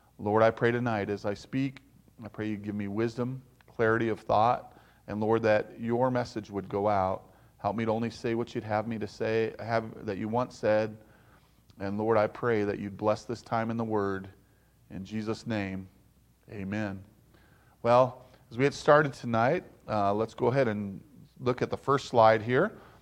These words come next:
Our family theme is God revealed truth. And you can see the different passages that we're gonna be in tonight. Uh, we're gonna be in a couple different places, so,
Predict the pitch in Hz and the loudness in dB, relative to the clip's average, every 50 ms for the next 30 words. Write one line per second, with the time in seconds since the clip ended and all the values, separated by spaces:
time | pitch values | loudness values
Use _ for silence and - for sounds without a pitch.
0 | _ _ _ - 110 113 117 113 - - 147 156 165 165 160 147 131 120 - - | _ _ _ 0 2 2 2 2 -2 -4 -4 -2 0 0 0 -2 -4 -4 -4 -2
1 | 160 160 160 156 143 131 120 113 101 98 98 101 117 123 131 135 147 151 151 147 | -2 0 0 0 0 0 0 -2 -4 -6 -2 4 6 6 8 8 8 6 6 4
2 | 135 135 - - - 120 117 113 107 113 127 139 139 135 120 110 - - - - | 0 -4 -10 -12 -8 -6 -6 -4 -4 -2 0 0 0 0 0 -4 -10 -14 -8 -6
3 | 131 131 127 110 101 104 123 151 - - - - - _ _ - 101 117 120 120 | -2 0 0 0 0 -2 -4 -4 -8 -14 -20 -20 -20 _ _ -8 -6 -4 -4 -2
4 | 131 123 - - 180 175 175 156 151 - - - 147 127 - - - 127 123 135 | -4 -6 -4 -4 -2 0 0 -2 -2 -4 -4 -4 -4 -4 -4 -4 0 0 0 0
5 | - - 139 117 107 117 113 113 113 107 113 113 98 - - 113 107 113 110 110 | -2 -4 -8 -6 -4 -2 -2 -2 -2 -2 0 0 0 0 -2 -6 -4 -4 -6 -6
6 | 101 98 104 127 135 127 117 110 110 104 - - 107 101 101 104 113 147 165 160 | -6 -6 -6 -4 -4 -4 -4 -4 -6 -8 -10 -10 -8 -4 -2 -2 -2 -2 -4 -6
7 | - - - - - - - 101 98 95 98 107 113 113 104 110 113 113 113 113 | -10 -18 -20 -20 -20 -12 -6 -2 -2 -2 -2 -2 -4 -6 -4 -4 -4 -2 -2 -4
8 | 104 107 104 - - 127 117 - 113 113 113 - - 107 - - - 117 120 117 | -4 -4 -6 -4 -4 -4 -2 -2 -2 -2 -4 -4 -6 -12 -4 2 2 4 4 2
9 | - - 120 110 - - - 104 104 104 104 - | 0 -2 -4 -4 -2 0 4 6 6 6 4 2